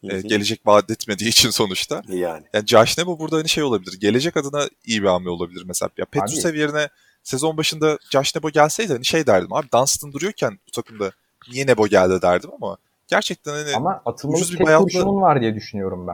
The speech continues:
Speaker 2: Ha,
Speaker 3: şu an.
Speaker 2: şu an öyle. Şu an için
Speaker 1: Yani
Speaker 2: öyle.
Speaker 1: öyle,
Speaker 3: Şu an,
Speaker 1: doğru.
Speaker 2: Kesinlikle.
Speaker 3: şu an tek kurşunun
Speaker 1: Sezon
Speaker 3: var
Speaker 1: sonu
Speaker 3: ve o
Speaker 1: için
Speaker 3: kur-,
Speaker 1: belki düşünülebilir.
Speaker 3: o
Speaker 2: Playoff
Speaker 3: kurşunu,
Speaker 2: atman lazım onu.
Speaker 3: o kurşun Nebo'ya atmamalı bence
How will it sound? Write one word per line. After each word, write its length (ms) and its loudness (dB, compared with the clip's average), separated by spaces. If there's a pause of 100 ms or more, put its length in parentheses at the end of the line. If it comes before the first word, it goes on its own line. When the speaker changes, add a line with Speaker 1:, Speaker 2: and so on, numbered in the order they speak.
(120)
Speaker 2:
Ha, 140 0
Speaker 3:
şu 120 -8
an. 40 0
Speaker 2:
şu 180 6
an 100 4
öyle. 240 4
Şu 180 4
an 60 2
için 160 0
Speaker 1:
Yani 100 4
Speaker 2:
öyle. 120 0
Speaker 1:
öyle, 140 4
Speaker 3:
Şu 80 2
an, 60 6
Speaker 1:
doğru. 40 4
Speaker 2:
Kesinlikle. 240 -2
Speaker 3:
şu 140 2
an 120 0
tek 220 2
kurşunun 260 2
Speaker 1:
Sezon 180 4
Speaker 3:
var 80 4
Speaker 1:
sonu 100 2
Speaker 3:
ve 60 4
o 40 6
Speaker 1:
için 140 -4
Speaker 3:
kur-, 80 -2
Speaker 1:
belki 220 -4
düşünülebilir. 360 -2
Speaker 3:
o 20 -2
Speaker 2:
Playoff 180 10
Speaker 3:
kurşunu, 180 6
Speaker 2:
atman 220 2
lazım 280 2
onu. 160 -8
Speaker 3:
o 140 -2
kurşun 380 -2
Nebo'ya 340 6
atmamalı 600 -2
bence 180 2